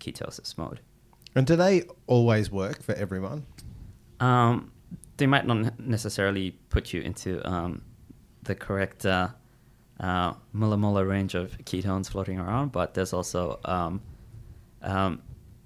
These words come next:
Speaker 1: it also depends on how adapted you are to a keto diet. And, you know, some people have been experimenting with carbs in ket-, in exogenous ketones.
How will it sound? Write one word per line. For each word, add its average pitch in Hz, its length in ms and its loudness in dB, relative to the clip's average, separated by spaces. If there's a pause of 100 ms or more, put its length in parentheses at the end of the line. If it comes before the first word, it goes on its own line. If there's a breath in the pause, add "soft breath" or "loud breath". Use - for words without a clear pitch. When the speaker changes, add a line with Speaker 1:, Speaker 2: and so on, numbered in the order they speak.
(160)
Speaker 1:
it 147 120 -2
also 147 260 4
depends 107 360 2
on 90 60 2
how 98 260 0
adapted 87 460 -4
you 73 120 -6
are 67 100 -4
to - 140 -8
a 62 60 -6
keto - 320 -10
diet. - 320 -10
And, - 200 -10
you 90 80 -6
know, 85 120 -6
some 123 240 0
people 113 220 0
have 95 100 0
been 95 120 -2
experimenting 101 440 -4
with 90 120 -6
carbs 104 380 -2
in 90 120 -4
ket-, 110 240 0 (280 loud breath)
in 107 80 2
exogenous 95 460 -2
ketones. 104 420 -2